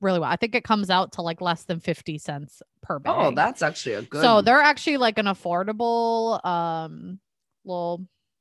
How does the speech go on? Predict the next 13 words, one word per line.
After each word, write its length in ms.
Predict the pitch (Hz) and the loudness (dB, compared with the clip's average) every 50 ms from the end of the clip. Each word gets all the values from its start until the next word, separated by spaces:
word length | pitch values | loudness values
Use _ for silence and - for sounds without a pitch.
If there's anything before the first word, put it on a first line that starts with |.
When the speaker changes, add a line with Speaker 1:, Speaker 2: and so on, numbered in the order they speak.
| _ _ | _ _
Speaker 1:
snack. 480 | _ - - - 208 196 208 220 226 - - - | _ -16 -10 -8 -6 -4 -4 -4 -6 -8 -8 -6
I 60 | 185 | -4
don't 140 | 185 185 185 | -4 -2 -2
know 80 | 180 175 | -2 -2
how 140 | 185 175 143 | -2 -2 -4
healthy 480 | - - 170 165 180 - - 214 202 | -4 -4 -4 -4 -4 -4 -6 -4 -4
they 140 | 196 196 185 | -4 -2 -2
actually 440 | 175 202 208 - - - 220 214 214 | -4 -4 -6 -8 -8 -8 -8 -6 -2
<laughs> 200 | 208 220 247 175 - | -2 -2 2 4 6
are, 220 | 285 294 302 330 | 6 6 6 4
but, 420 | 311 262 240 233 226 214 214 - - 233 - - - - - - _ _ - | 4 4 4 4 6 4 2 0 -2 -8 -18 -20 -20 -20 -20 -20 _ _ -6
uh, 300 | 190 190 180 175 165 165 | -4 -2 -2 -2 -4 -6
they're, 240 | 170 170 180 208 | -6 -6 -6 -6